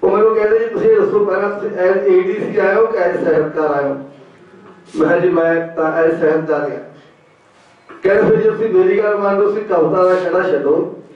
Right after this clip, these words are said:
ਤੁਸੀਂ ਵਾਰਤਕ ਦੇ ਵਿੱਚ ਆਪਣੀ ਕਲਮ ਚਲਾਓ, ਤੁਹਾਡੀ ਵਾਰਤਕ ਜਿਹੜੀ ਆ ਉਹ ਮਕਬੂਲ ਹੋ।" ਮੈਂ ਕੁਛ, ਅਹ, ਜਿਹੜੇ ਸੀਗੇ ਲੇਖ ਲਿਖੇ ਹੋਏ ਸੀ, ਪੰਜਾਬੀ ਦਾ ਅਖਬਾਰ ਦੇਸ਼ ਸੇਵਕ ਦੇ ਵਿੱਚ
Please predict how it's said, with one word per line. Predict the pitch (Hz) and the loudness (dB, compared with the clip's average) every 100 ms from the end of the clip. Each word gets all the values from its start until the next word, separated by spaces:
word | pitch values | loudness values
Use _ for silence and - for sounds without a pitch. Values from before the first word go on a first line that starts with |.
| - - - | -20 -20 -6
ਤੁਸੀਂ | - 220 | -2 0
ਵਾਰਤਕ | 175 170 180 180 208 - | 0 0 0 -2 -4 0
ਦੇ | 185 | 0
ਵਿੱਚ | 180 170 180 180 - - - | 2 0 -2 -2 -6 -16 -12
ਆਪਣੀ | 156 151 156 165 | -8 -4 -2 -4
ਕਲਮ | 165 165 156 143 | -2 -2 -2 -2
ਚਲਾਓ, | 151 147 170 - | 0 2 2 2
ਤੁਹਾਡੀ | 180 180 | 2 2
ਵਾਰਤਕ | 151 151 151 151 135 | 0 0 -2 -6 -6
ਜਿਹੜੀ | 160 165 | -4 0
ਆ | |
ਉਹ | 160 156 160 156 | 2 2 0 -4
ਮਕਬੂਲ | - - 202 185 | -6 0 0 2
ਹੋ।" | - - - - - - - - - - - - | 0 -4 -12 -14 -20 -20 -20 -20 -20 -20 -20 -4
ਮੈਂ | 180 190 | 0 2
ਕੁਛ, | 190 185 | 2 2
ਅਹ, | 202 196 175 170 165 | 2 0 0 -2 -4
ਜਿਹੜੇ | 160 170 180 165 | -4 -2 0 0
ਸੀਗੇ | 160 165 151 147 - | -2 0 2 0 -4
ਲੇਖ | 160 165 160 | -2 -2 0
ਲਿਖੇ | 156 175 | 0 2
ਹੋਏ | 160 165 | 2 0
ਸੀ, | 160 - - - _ _ _ _ _ - | -2 -10 -18 -20 _ _ _ _ _ -2
ਪੰਜਾਬੀ | 185 196 196 214 214 - - - _ - | 2 2 2 0 -2 -6 -12 -20 _ -2
ਦਾ | 190 | 0
ਅਖਬਾਰ | 185 185 190 190 | 0 0 0 2
ਦੇਸ਼ | 196 202 | 2 2
ਸੇਵਕ | 196 202 - | 4 2 2
ਦੇ | 180 | 0
ਵਿੱਚ | 170 156 160 - | 0 0 0 -2